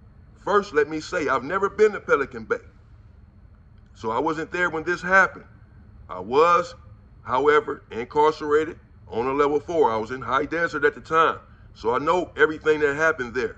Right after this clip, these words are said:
I was com-, in communication with people up there, naturally. Now, <clears throat> the whites, the,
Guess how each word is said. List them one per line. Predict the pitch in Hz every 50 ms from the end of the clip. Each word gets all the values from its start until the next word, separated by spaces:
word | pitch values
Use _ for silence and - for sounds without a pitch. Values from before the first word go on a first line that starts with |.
| - - -
I | 104
was | 110 110 104
com-, | - 147 135 135 - - -
in | 104 113 135 139
communication | - 139 131 143 151 156 151 - 175 190 190 190 - 156 135 127 - - - - - - - - - - _
with | - 110 123 -
people | - - 156 143 151 147 139
up | 151 160 156 - -
there, | 120 107 107 - - - - - - - - 95
naturally. | 113 143 156 139 - - 107 92 85 76 65 - - - - - - - - - - - - - - - - - - - - - - - - - - - - - - - - - - - - - - - - -
Now, | - 123 127 113 92 - - - - - - - -
<clears throat> | 104 104 98 - - - - - - - - - - - - - - - - - - - - - - - - - - - - - - - - - - - - - - - - -
the | 107 104
whites, | 92 98 127 156 190 214 214 190 160 139 - - - - - - - - - - - - - - - - - - - - - - - - - - - - - - - - - -
the, | - 117 -